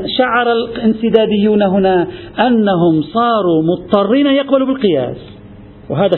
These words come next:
شعور ثقيل على شخص في الفضاء الشيعي. ثقيل، يعني، ما يتحمل الواحد. لو شافوا أنفسهم راح يتورطوا في، في مكان، يعني، غريب عجيب، ويعلم من الشريعة أنها نهت عن القياس.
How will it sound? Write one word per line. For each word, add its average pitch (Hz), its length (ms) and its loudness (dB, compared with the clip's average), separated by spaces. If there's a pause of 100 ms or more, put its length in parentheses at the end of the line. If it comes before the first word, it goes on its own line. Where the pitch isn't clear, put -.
شعور 190 360 2
ثقيل 180 720 0 (460)
على 156 220 0
شخص - 240 -4
في 160 180 -2
الفضاء 143 340 0
الشيعي. 127 440 -2 (520)
ثقيل، 170 460 0
يعني، 135 300 -2 (260)
ما 123 140 -4
يتحمل 208 420 -2
الواحد. 175 380 -2 (540)
لو 139 120 -2
شافوا 170 280 0
أنفسهم 220 380 -2
راح 165 100 0
يتورطوا 233 440 0
في، 190 200 -2
في 185 140 0
مكان، 220 420 0 (400)
يعني، 156 220 0
غريب 175 240 0
عجيب، 180 340 0
ويعلم 269 540 2
من 285 140 2
الشريعة 233 480 0
أنها 196 260 0
نهت 165 240 0
عن 139 100 -4
القياس. 127 440 -8